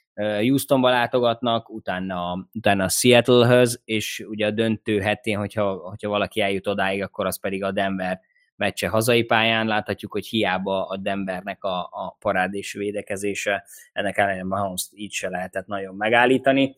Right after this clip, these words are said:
Ö, Houston jól nézett ki, nagyon, meg jól is néz ki talán a quarterbackek ellen ez, ez a védelem, ám szerintem nem hiszem, hogy Mahomesnak ez bármilyen gondot fog jelenteni, úgyhogy mondom, tehát én nagyon pozitív vagyok vele kapcsolatban,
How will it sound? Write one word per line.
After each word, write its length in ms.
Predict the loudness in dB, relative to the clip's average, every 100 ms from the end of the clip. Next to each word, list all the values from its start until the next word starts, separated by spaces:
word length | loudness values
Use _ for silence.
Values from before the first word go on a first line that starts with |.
| _ _ _ _ _
Ö, 380 | 6 6 6 6
Houston 840 | 6 4 4 6 6 6 2 6
jól 200 | 10 12
nézett 340 | 12 12 12 10
ki, 120 | 10
nagyon, 220 | 10 10
meg 180 | 8 8
jól 200 | 8 8
is 160 | 6 4
néz 200 | 2 2
ki 100 | 2
talán 320 | 4 6 4
a 120 | 2
quarterbackek 600 | 2 2 2 0 -4 -2
ellen 260 | -2 0 -2
ez, 120 | -4
ez 220 | -6 -4
a 60 | 0
védelem, 500 | 0 4 4 2 0
ám 140 | -6
szerintem 460 | -4 -4 -2 0 0
nem 320 | 0 -2 -4
hiszem, 340 | -4 -6 -6 -6
hogy 180 | -6
Mahomesnak 560 | -4 -4 -6 -8 -10 -6
ez 100 | -4
bármilyen 480 | 0 0 0 -6 -4
gondot 340 | -4 -4 -6
fog 180 | -8 -4
jelenteni, 580 | 0 0 4 6 6 2
úgyhogy 360 | -2 -2 0
mondom, 300 | 2 -2 -6
tehát 220 | -2 -2 -2
én 220 | -10 -6
nagyon 320 | -2 -2 -4 -2
pozitív 440 | -2 -2 -8 -6
vagyok 260 | -6 -6 -4
vele 200 | -2 2
kapcsolatban, 760 | 2 4 6 6 6 4